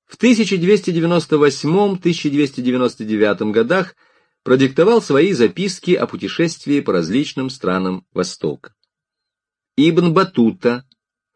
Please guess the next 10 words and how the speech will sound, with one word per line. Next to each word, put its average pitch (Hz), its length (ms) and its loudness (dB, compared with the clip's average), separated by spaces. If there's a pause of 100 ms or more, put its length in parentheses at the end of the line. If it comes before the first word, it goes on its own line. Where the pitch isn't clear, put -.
(340)
тысяча 135 420 2
триста 120 340 -2
четвертый, 185 680 0
тысяча 180 400 -4
триста 147 380 -4
семьдесят 127 520 -2
седьмой 101 460 0
годы, 85 440 0 (340)
арабский 127 680 0
путешественник, 143 1040 -4